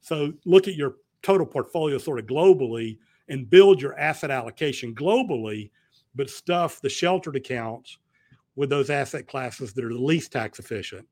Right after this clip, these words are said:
and the taxable accounts with those asset classes that are the most tax efficient. And then as you manage the taxable account going forward, you know, you would do some tax loss harvesting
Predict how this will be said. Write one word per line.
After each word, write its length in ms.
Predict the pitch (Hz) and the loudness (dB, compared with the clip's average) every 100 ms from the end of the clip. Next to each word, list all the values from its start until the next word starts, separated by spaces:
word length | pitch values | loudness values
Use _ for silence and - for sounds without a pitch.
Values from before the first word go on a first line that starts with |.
| _ _ _ - _ _ - | _ _ _ -20 _ _ -6
and 160 | 143 | -4
the 40 | 131 | -2
taxable 540 | 156 180 202 175 131 | 2 2 0 -4 -6
accounts 560 | 113 127 117 117 139 - | -6 -6 -6 -6 -8 -6
with 140 | 127 | -2
those 180 | 131 131 | 0 0
asset 380 | 131 127 135 - | -2 -4 -8 -8
classes 420 | 131 120 107 110 | -8 -8 -10 -14
that 140 | 123 | -12
are 60 | 107 | -10
the 80 | 107 | -4
most 400 | 131 135 - _ _ _ _ | -2 -2 -4 _ _ _ _
tax 300 | - 110 - | -6 -6 -8
efficient. 420 | 104 120 92 - - _ - _ | -10 -8 -10 -14 -20 _ -20 _
And 140 | 208 196 | 0 6
then 200 | 202 185 | 6 4
as 280 | 175 185 165 | 0 0 0
you 100 | 156 | -2
manage 420 | 143 165 180 160 | -2 0 0 -2
the 100 | - | -4
taxable 540 | 131 165 220 - 165 131 | -2 0 0 -2 -6 -6
account 340 | - 139 127 | -4 -6 -4
going 260 | 127 127 110 | -6 -6 -6
forward, 600 | - 107 101 110 190 202 _ _ _ _ _ | -6 -6 -4 -4 -6 -8 _ _ _ _ _
you 120 | 185 | -2
know, 120 | 170 | -2
you 180 | 156 156 | -2 -2
would 120 | 160 | -2
do 100 | 135 | -2
some 180 | 151 151 | -4 -6
tax 300 | - 147 143 | -4 -4 -4
loss 180 | 147 135 | -4 -4
harvesting 680 | - 127 135 135 156 143 131 | -2 -2 -2 -4 -6 -8 -10